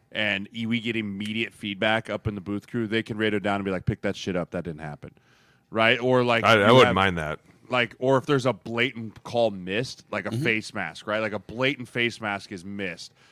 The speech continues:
Speaker 1: Like, they can referee down and be like, "Drop that flag, face mask, thirty-five yard line." Like,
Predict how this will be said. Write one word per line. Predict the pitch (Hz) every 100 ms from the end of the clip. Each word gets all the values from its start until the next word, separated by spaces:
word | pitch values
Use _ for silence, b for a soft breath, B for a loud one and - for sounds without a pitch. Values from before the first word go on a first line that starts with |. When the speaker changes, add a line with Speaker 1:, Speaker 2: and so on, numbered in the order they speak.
| b
Speaker 1:
Like, | 110 104
they | 127
can | 123
referee | 117 113 110 107
down | 104
and | 98
be |
like, | 95 87
"Drop | 98 85
that | 90
flag, | - 90 87 -
face | 98 -
mask, | 90 87 -
thirty-five | 98 87 95 87
yard | 90 82
line." | 90 78 b b b
Like, | 127 104